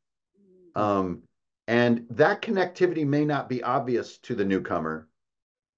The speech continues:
Speaker 2: And they may think, like, "Oh, yeah, well, I got I C R P G, but Runehammer's, like, moved on to other stuff."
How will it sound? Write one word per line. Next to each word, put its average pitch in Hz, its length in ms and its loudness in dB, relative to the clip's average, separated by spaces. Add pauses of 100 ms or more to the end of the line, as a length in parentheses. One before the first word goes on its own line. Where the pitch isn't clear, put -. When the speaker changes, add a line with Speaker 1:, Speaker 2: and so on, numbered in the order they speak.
Speaker 2:
And 131 140 2
they 135 100 4
may 151 180 6
think, 147 240 0
like, 135 240 4
"Oh, 175 160 6
yeah, 170 240 6
well, 143 180 2
I 143 80 0
got 165 240 2
I 151 120 0
C 147 180 -6
R 135 80 2
P 123 120 -6
G, 143 200 -8
but 123 280 0
Runehammer's, 143 500 0
like, 120 160 0
moved 131 260 -2
on 131 200 0
to 117 120 -2
other 104 180 -4
stuff." 90 420 -2